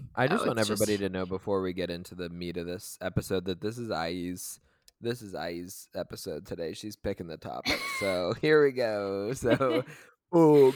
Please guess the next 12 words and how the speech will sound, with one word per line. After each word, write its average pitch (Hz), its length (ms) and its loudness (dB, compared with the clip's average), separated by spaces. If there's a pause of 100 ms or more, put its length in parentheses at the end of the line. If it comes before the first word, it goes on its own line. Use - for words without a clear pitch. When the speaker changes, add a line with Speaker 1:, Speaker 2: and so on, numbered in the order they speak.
Speaker 1:
Kev, 131 340 2
what 131 180 6
did - 180 8
you 294 100 12
Speaker 2:
<laughs> 254 40 10
Speaker 1:
wanna 127 200 6
even 117 320 0
know 123 220 6
about? 104 540 0
Like, 104 400 -4 (400)
what?" - 240 -6 (1300)
Speaker 2:
What? - 160 -6